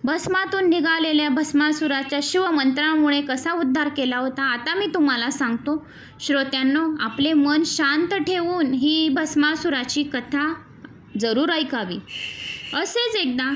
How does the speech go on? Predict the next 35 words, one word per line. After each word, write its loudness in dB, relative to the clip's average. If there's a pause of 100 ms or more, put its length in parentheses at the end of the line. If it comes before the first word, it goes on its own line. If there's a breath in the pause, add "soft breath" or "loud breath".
प्रदोषाच्या 0
दिवशी -2
कैलासनाथ -2 (260)
कैलास -2
पर्वतावर -2
बसले -4
होते. 0 (480 loud breath)
आपल्या -2
हातात -4
भस्म -2 (100)
घेऊन 4
शंकर 0
ते -2
स्वतःच्या -4
सर्व -4
अंगाला -2
लावित -2
होते. -10 (360 loud breath)
भस्म -4 (180)
लावित 0
असता -2
असता -4
त्या -2
भस्मात 0
त्यांना 0
एक -4
खडा -2
सापडला. -6 (440 loud breath)
तो 2 (100)
एका 0
हाताने 0
उचलून 2
शंकरांनी 0
जमिनीवर 2
ठेवला. -2